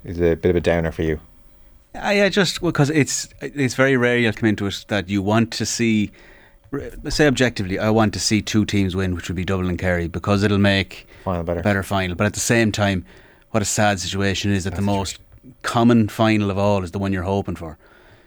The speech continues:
Speaker 1: Well, I get it, though, it's the two best teams. But why is almost every second phase of this championship just a, well,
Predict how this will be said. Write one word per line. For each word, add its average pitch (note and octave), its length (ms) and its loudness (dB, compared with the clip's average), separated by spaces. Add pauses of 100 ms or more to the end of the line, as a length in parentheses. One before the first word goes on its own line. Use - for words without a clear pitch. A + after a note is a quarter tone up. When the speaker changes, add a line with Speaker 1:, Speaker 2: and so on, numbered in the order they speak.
Speaker 1:
Well, C#3 100 2
I C3 60 6
get A2+ 180 2
it, F2 60 -4
though, G2+ 100 6
it's F#2 80 -2
the G2 80 -12
two A2 160 0
best F2+ 220 -4
teams. F2+ 320 -6 (180)
But C3 80 -8
why C3 200 2
is D#3 180 0
almost C#3+ 320 2
every A#2+ 160 0
second A2+ 320 -2
phase G2+ 280 0
of F2+ 60 -6
this F2 120 -6
championship F#2+ 420 -6
just - 260 -8
a, E2 160 -4 (640)
well, B2 300 4